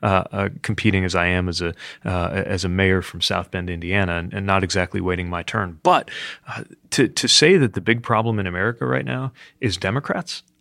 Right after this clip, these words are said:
I think misses what's going on. What's going on right now is we've got a president who succeeded with a hostile takeover of the Republican Party and a sense that our party has not been able to connect with a lot of people who would benefit from,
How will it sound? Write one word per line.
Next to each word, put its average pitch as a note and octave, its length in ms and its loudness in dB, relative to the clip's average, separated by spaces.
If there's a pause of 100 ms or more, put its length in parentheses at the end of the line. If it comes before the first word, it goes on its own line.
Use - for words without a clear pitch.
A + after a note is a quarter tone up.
I - 60 -14
think - 240 0
misses A2+ 640 4
what's G#2 240 0
going A2 320 0
on. - 400 -4
What's A#2 220 0
going D3 180 6
on E3 160 8
right B2+ 140 8
now G2+ 200 6
is G2+ 140 0
we've G2+ 140 0
got G2+ 160 6
a F#2 40 0
president A#2 500 4
who G2 260 2 (260)
succeeded A#2 680 6
with G2+ 180 4
a F#2+ 100 6
hostile A#2 480 4
takeover F#2 580 2
of F#2 140 -4
the F#2 80 -4
Republican F#2+ 500 0
Party G2+ 320 -4 (380)
and A2 480 6
a - 80 4
sense - 460 6
that G#2 180 6
our C3 220 6
party G2 320 2
has F#2+ 180 0
not A2 180 4
been G#2+ 120 2
able G2+ 220 4
to - 180 0
connect B2 420 2 (300)
with A2 260 8
a - 60 2
lot A#2 180 6
of E3 60 4
people A2 300 2
who A2+ 200 4
would G#2 300 4
benefit B2+ 420 4
from, F#2 340 2